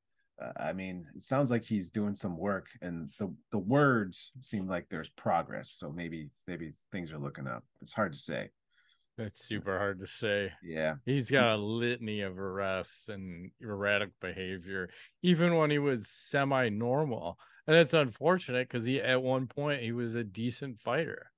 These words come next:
Speaker 1: He
Speaker 2: And it's
Speaker 1: was.
Speaker 2: just like, he, he just went off the rails. I, I think when he got to the U F C, it was, like, a bad weight cut. Him and that Bisping, it just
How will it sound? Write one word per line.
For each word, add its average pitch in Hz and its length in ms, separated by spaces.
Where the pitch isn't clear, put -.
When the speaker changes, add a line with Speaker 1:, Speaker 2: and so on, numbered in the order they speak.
Speaker 1:
He 80 80
Speaker 2:
And 80 100
it's 76 80
Speaker 1:
was. 92 140
Speaker 2:
just - 280
like, 104 280
he, 107 200
he 104 300
just 98 300
went 107 200
off 101 180
the 104 80
rails. 95 680
I, 104 200
I - 20
think 127 320
when 117 140
he 110 60
got 107 320
to 104 100
the 98 80
U 98 160
F 90 140
C, 90 580
it 110 60
was, 90 160
like, 95 140
a 87 80
bad 98 300
weight 95 320
cut. 90 520
Him 98 160
and 92 120
that 90 140
Bisping, 92 800
it 107 80
just - 320